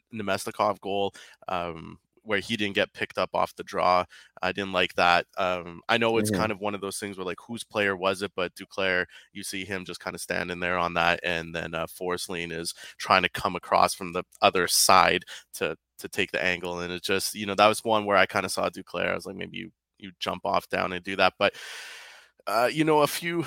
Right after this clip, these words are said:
Speaker 1: defensive lapses, <sighs> shooting themselves in the foot with the penalties. I mean, this team needs to figure that part out and stop taking so many penalties, uh, and give themselves a chance. But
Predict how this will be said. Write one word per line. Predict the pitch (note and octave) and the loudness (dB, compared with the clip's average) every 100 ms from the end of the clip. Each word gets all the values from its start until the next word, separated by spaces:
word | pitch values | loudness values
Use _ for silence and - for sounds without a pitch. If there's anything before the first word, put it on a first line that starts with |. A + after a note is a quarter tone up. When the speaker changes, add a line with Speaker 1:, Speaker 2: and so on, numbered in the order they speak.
| - | -4
Speaker 1:
defensive | D#3+ - C3+ - A2+ | -2 0 0 -2 0
lapses, | G#2+ A2 - A#2+ A2+ | 6 6 4 -2 -4
<sighs> | - - | -4 -6
shooting | - - A#2+ | -4 -6 -6
themselves | A#2 G#2+ G#2+ G#2 | -8 -2 -2 -2
in | G2+ | -10
the | |
foot | - G#2+ | -8 -8
with | F#2 | -8
the | |
penalties. | - G2 G2 - G2+ G2 | -6 -6 -6 -6 -8 -4
I | D#2 | -6
mean, | F#2 F2+ | -6 -6
this | F2 G2+ | -6 -8
team | - F2+ | -8 -10
needs | E2+ F2 | -10 -10
to | - | -12
figure | - F2+ F#2 | -8 -4 0
that | F2 F2+ | 0 0
part | - F2+ F#2 - | -2 -6 -6 -2
out | F#2+ F#2 F#2+ - | 0 2 0 -6
and | F2+ F2 F2 | -6 -6 -6
stop | - - F2 F2+ - | -8 0 0 0 -2
taking | G2 E2+ F2+ | -6 -6 -8
so | - F2 | -10 -10
many | E2+ E2+ E2 | -10 -10 -8
penalties, | F2 F2 - F2+ E2+ - - - - | -8 -8 -6 -6 -6 -8 -16 -16 -8
uh, | D#2 D#2+ E2 | -4 -2 -2
and | C#2 | -4
give | - G2+ | -2 -2
themselves | G2 F2+ F#2 F#2 | -2 0 0 0
a | |
chance. | - G2 F2 E2+ | -2 2 2 0
But | - C3 | 6 6